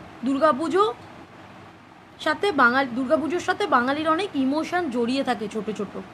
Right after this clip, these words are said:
অতএব আমরা ঠাকুর দেখব, দশ মিটার দূরত্ব থেকেই দেখব, প্যান্ডেল দেখে বাড়ি ফিরবো,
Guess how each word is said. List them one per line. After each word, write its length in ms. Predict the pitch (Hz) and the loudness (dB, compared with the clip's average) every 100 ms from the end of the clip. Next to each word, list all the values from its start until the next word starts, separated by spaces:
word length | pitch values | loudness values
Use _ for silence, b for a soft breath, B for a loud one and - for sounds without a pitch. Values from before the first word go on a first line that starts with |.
| - - - - - | -20 -20 -20 -20 -4
অতএব 340 | 240 240 349 427 - - - - - - - - - - - - | -2 0 0 0 -4 -18 -18 -20 -20 -20 -20 -20 -20 -20 -20 -4
আমরা 320 | 214 247 320 | -2 2 2
ঠাকুর 440 | 359 233 226 311 226 | 2 -2 -4 -4 -2
দেখব, 340 | 269 196 196 170 - - - - 202 | -2 0 -4 -6 -14 -20 -20 -12 -2
দশ 300 | 285 294 330 | 0 0 -4
মিটার 320 | 349 381 262 | 4 4 4
দূরত্ব 360 | 302 330 - | -2 -4 -6
থেকেই 320 | 339 277 349 359 | -2 -2 0 0
দেখব, 260 | 240 175 175 - - - - - - | 0 -2 -8 -16 -20 -20 -20 -10 4
প্যান্ডেল 540 | 339 359 370 415 427 | 6 6 4 4 4
দেখে 180 | 440 440 | 6 8
বাড়ি 200 | 427 415 | 8 6
ফিরবো, 340 | 370 262 202 | 2 2 -4